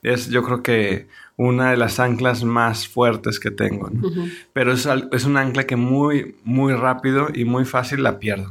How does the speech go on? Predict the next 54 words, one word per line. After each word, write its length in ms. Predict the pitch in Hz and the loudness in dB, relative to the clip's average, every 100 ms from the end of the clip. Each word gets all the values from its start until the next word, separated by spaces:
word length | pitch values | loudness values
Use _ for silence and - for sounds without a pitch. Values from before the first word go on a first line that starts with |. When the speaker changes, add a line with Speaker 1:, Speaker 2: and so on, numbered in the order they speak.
| - | -8
Speaker 1:
O 40 | |
sea, 100 | - | -4
Speaker 2:
Ujú. 80 | 107 | -2
Speaker 1:
con 340 | 120 113 107 107 | 0 0 0 0
mi 200 | 110 110 | 0 -2
estilo 320 | 107 127 131 | -2 -2 0
de 60 | |
vida 240 | 127 123 127 | 2 2 0
que 80 | 117 | -2
es 120 | 107 | -2
tan 220 | 131 131 | 0 2
variante, 600 | 113 104 104 107 113 147 180 | 2 2 2 0 -2 -4 -4
Speaker 2:
Ujú. 120 | 190 - - - - | -8 -14 -20 -20 -6
Speaker 1:
y 200 | 117 113 | 0 2
a 80 | |
bas-, 260 | 101 101 101 - | 2 0 -4 -6
a, 100 | 113 | -4
también 240 | 117 117 | -2 0
a 40 | 123 | 0
veces 180 | 120 | 0
aquí 120 | 123 117 | -2 -2
en 40 | |
la 140 | 120 | 0
casa 300 | 117 113 - | 0 -2 0
de 100 | 117 | -2
que 120 | 110 113 | -2 -4
si 160 | - | -4
se 60 | 110 | -4
enferma 320 | 107 117 127 | -2 0 0
Matías 640 | 127 107 131 131 131 127 | 0 0 -2 0 0 -2
y 20 | |
no 160 | 123 120 | -2 0
dormimos, 540 | 120 117 131 135 135 | 0 2 2 2 0
pues 160 | - 107 | -2 -4
ya, 320 | 85 120 117 - | -2 0 -2 -6
Speaker 2:
Ujú. 160 | 175 175 175 - - | -10 -8 -8 -10 -4
Speaker 1:
eh, 260 | - - 92 | -2 0 0
malamente 640 | 131 143 160 165 180 196 180 | 0 0 2 2 2 0 0
quizá, 360 | 170 - 190 | -2 0 2
¿verdad? 280 | 190 156 196 | 2 2 0
Digo, 360 | 165 135 135 123 | 0 0 2 2
"No, 200 | 123 127 | 0 -2
pues 220 | 117 107 | -4 -4
ya 160 | 113 117 | 0 2
no 80 | |
voy 120 | 123 123 | 2 2
a 20 | |
ir 60 | 123 | 2
a 20 | |
hacer 220 | - 127 | 0 -2
ejercicio 440 | 120 120 117 120 | -2 -4 -6 -6
porque 220 | 123 113 113 | -4 -4 -4
no 120 | 113 | -2
dormí". 400 | 117 117 117 - | 0 0 -2 -6